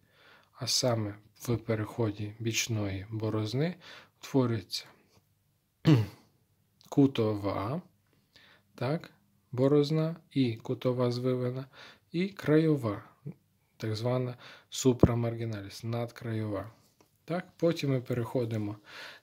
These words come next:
на потиличну частку. На потиличній частці ми бачимо утворення, початок утворення ось тут. Так, ось вона. Так звана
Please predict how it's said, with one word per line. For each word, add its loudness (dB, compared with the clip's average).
на -4
потиличну -2
частку. -10
На 0
потиличній 2
частці 0
ми 0
бачимо 0
утворення, 0
початок -4
утворення -4
ось -6
тут. -10
Так, -2
ось -8
вона. -10
Так -2
звана 0